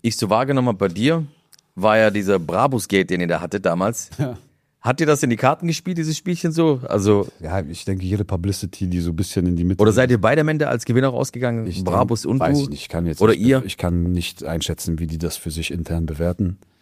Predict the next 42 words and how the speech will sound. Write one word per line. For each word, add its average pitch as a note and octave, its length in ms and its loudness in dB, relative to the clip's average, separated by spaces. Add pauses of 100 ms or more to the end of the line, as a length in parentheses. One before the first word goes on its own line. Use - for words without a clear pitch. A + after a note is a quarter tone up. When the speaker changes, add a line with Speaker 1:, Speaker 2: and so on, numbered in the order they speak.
Speaker 1:
Ja. F2 220 0 (240)
Speaker 2:
Äh, E2 180 -2
weiß E2+ 220 2
ich F2+ 120 -6
nicht. - 300 -6 (260)
Das E2 220 -6
müssten E2+ 300 -4
die E2+ 100 -2
beantworten. F2+ 680 0 (400)
Und D#2+ 500 -2
na F2 100 -4
klar, E2 360 0
wenn F2+ 140 2
Publicity F2+ 500 0
passiert, F#2 420 -2
die F2 80 0
in F2 80 2
die F2+ 40 4
Mitte F2+ 220 0
der F2+ 120 0
Gesellschaft F2 520 -2
rückt, F2 260 -6
ist - 200 -8
das, - 360 -6
ähm, E2 380 -2
gerade G2 240 2
für G2 140 -2
einen F#2 120 2
Nischenkünstler G2+ 600 0
wie G2 140 2
ich, G2+ 100 -2
der F#2+ 140 0
dem F2+ 160 2
Mainstream G2 360 2
den F#2 120 2
Mittelfinger G#2 420 0
gezeigt G2 380 -2
hat, G#2+ 80 -2
natürlich F#2 320 -2
immer G2+ 180 0
sehr F2+ 200 0
witzig. - 380 -6